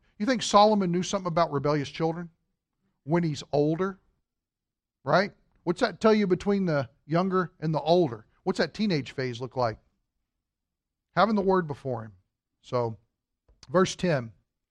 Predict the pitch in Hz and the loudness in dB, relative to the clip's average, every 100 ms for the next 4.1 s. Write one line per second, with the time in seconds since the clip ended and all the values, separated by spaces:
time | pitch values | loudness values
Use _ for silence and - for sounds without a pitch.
0 | _ _ _ - 208 226 - 214 226 220 | _ _ _ 2 4 4 4 4 6 4
1 | 185 214 175 151 165 190 190 214 208 180 | 8 8 8 6 2 4 8 8 8 6
2 | 156 180 190 196 185 165 202 147 135 202 | 6 4 6 6 6 2 0 0 2 4
3 | 190 196 196 190 196 165 156 185 139 113 | 4 2 2 2 2 2 2 0 -4 -8
4 | 110 | -18